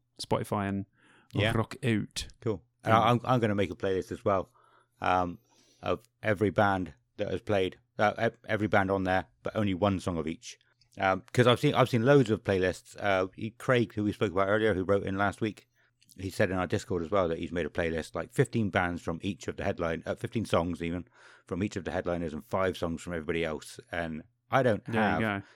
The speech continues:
Speaker 2: sixty hours to listen to a playlist.
Speaker 1: <laughs>
Speaker 2: And I think I did the same, I think did the same last year. I just put one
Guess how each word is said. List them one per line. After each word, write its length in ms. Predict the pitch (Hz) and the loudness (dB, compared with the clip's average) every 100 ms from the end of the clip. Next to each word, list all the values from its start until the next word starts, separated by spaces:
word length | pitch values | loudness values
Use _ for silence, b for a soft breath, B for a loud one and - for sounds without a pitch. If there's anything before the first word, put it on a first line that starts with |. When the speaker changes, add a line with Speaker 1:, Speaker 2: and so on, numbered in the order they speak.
| b | b
Speaker 2:
sixty 440 | - 127 - 101 | -6 -6 -4 -4
hours 460 | 87 85 80 76 - | -2 -2 -4 -8 -16
to 80 | - | -12
listen 280 | 82 80 73 | -8 -6 -6
to 280 | - 80 73 - _ | -4 -4 -6 -12 _
a 60 | - | -8
playlist. 720 | 92 101 - 120 - 120 - - | -4 -2 2 2 2 -4 -6 -6
Speaker 1:
<laughs> 1300 | - - 175 - - - 165 - 160 - 156 - 156 - - - 139 - B B B B | -6 -2 -6 -4 -6 -4 -6 -4 -6 -4 -6 -6 -8 -6 -8 -8 -10 -14 B B B B
Speaker 2:
And 120 | 123 | 2
I 80 | 120 | 4
think 120 | 131 | 4
I 100 | 117 | 4
did 140 | 156 151 | 2 2
the 80 | |
same, 380 | 147 165 151 143 | 2 2 2 -2
I 80 | 120 | -4
think 180 | 131 151 | -6 -6
did 100 | 151 | -8
the 40 | |
same 220 | - 151 139 | -2 0 2
last 280 | 160 139 | 0 0
year. 120 | 107 85 | 2 0
I 60 | |
just 180 | 85 - | 0 -4
put 140 | 104 | -4
one 440 | 85 95 92 85 | 0 2 2 0